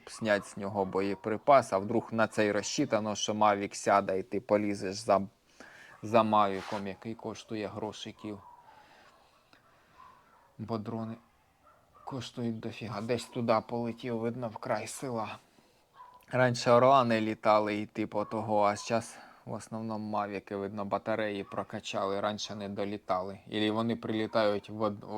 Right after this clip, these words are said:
в останню путь, бо назад уже тяги не хватить, чорт його зна. Ладно, відволікся від теми. Сквадрон Flow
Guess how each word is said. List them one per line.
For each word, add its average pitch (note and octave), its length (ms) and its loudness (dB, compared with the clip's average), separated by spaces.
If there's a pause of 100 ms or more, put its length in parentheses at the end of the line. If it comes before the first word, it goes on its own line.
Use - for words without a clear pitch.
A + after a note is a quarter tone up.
(120)
в A2+ 80 -6
останню G#2 680 2
путь, A#2 300 -2
бо G2+ 160 -4
назад G2+ 400 -2
уже G2 220 -6
тяги G2 380 -4
не G2 120 -12
хватить, F#2+ 440 -2
чорт - 320 -8
його G2+ 240 -14
зна. G2 240 -18 (1800)
Ладно, G#2 440 0
відволікся A2+ 760 0
від A2 160 -8 (160)
теми. G#2 320 6 (460)
Сквадрон C3+ 720 4 (120)
Flow F#3+ 380 8